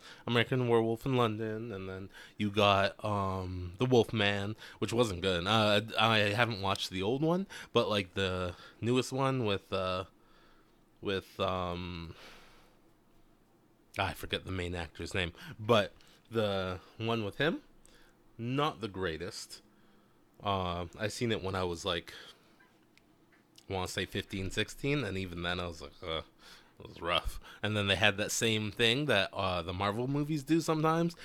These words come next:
is where, uh, the villain of the story is also a werewolf. So now you have a werewolf versus a werewolf,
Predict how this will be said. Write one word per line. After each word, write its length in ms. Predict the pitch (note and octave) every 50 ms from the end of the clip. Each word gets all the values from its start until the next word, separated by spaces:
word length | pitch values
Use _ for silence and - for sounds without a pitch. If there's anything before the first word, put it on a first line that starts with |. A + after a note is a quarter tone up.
| - - G3 -
is 200 | - G#2 G2+ F#2+
where, 420 | G2 G2+ G#2+ G#2 G2 G2 F#2+ G2 - - - - - - -
uh, 300 | - G#2 G2+ G2 F#2 F2
the 120 | F2 G2+
villain 380 | F#2+ G2+ A#2 A#2+ C3 C#3+ D3 D3+
of 120 | D3+ C#3+
the 60 | C#3+
story 460 | C3+ - - D#3 D3 D3+ D3+ D3+ D3 D#3
is 200 | D3 - G2 G#2+
also 400 | G2 F2+ F#2+ F#2 - C#3+ D3 D3+
a 80 | D#3+
werewolf. 560 | D#3+ E3 F3 F3+ F#3 F3+ G3 A3+ - - - - - - - - -
So 720 | - - - A#2+ B2 A2 G#2+ G#2+ G2+ F#2+ F#2+ F#2 F#2 F2+ - - - - - - -
now 220 | A2+ A#2 A#2+ A2+ A2
you 120 | G#2+ G#2+
have 200 | A#2 A2+ G2+ F#2
a 100 | G2 F#2
werewolf 400 | F2+ F2+ G2 G#2+ A2+ B2 A#2+ G#2+
versus 360 | - B2+ A#2 G#2+ - - G#2+
a 80 | G#2 F2+
werewolf, 500 | F2+ G#2 A#2 B2+ B2+ C#3 D3+ E3 -